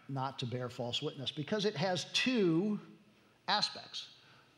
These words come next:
One is not to deceive, and the, and each of the three, especially the,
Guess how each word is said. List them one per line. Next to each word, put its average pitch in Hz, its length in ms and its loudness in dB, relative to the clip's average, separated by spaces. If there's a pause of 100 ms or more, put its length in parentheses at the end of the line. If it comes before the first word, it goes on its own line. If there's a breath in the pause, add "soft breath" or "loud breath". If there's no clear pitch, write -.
(240 loud breath)
One 247 260 4
is 175 560 0
not 185 380 2 (120)
to 190 120 2
deceive, 147 640 0 (320 loud breath)
and 175 260 2
the, 147 220 0 (280)
and 156 220 0
each 196 160 2
of 170 120 2
the 147 100 2
three, 160 500 2
especially 156 480 0
the, 127 240 0